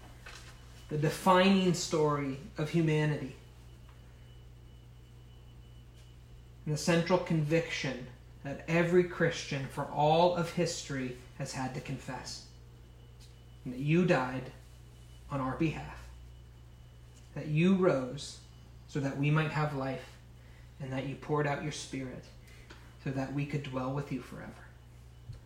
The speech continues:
Lord, we're grateful for that chain of events that you didn't have to do,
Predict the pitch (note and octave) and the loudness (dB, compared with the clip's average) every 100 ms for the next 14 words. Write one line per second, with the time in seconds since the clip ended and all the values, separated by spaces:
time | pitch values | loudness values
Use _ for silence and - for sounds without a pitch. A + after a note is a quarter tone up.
0 | - - - C#3+ C3+ C#3 C3 - C#3+ D3 | -20 -20 -14 -10 -6 -4 -6 -6 -2 -2
1 | - - C#3+ - C#3 C#3 C3 C3 - - | -2 -6 -14 -10 -8 -4 -4 -6 -12 -16
2 | - C#3+ D3 C#3+ C#3+ C#3 C#3 C3+ C3+ C#3+ | -10 -6 -2 -2 -4 -6 -8 -8 -10 -10
3 | - - - - - - - C#3 D3+ F#3 | -12 -14 -14 -18 -20 -16 -12 -8 0 2
4 | D#3+ F3+ E3+ E3+ - E3+ D#3+ D3+ - D3+ | 4 6 6 4 0 0 2 0 -6 -6
5 | C#3 C3+ B2 | -6 -4 -6